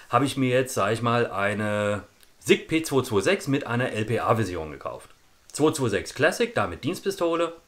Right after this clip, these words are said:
mit L P A drauf. So, diese ist für D P zwei zugelassen,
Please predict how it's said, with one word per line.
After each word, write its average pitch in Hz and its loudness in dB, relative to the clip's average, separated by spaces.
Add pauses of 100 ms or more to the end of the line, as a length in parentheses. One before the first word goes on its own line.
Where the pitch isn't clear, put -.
(140)
mit 95 -4
L 101 -2
P 98 -6
A - -8
drauf. - -16 (580)
So, 117 2
diese 247 2
ist 123 0
für 117 -4
D 110 -2
P 101 -2
zwei 90 -2
zugelassen, 123 -8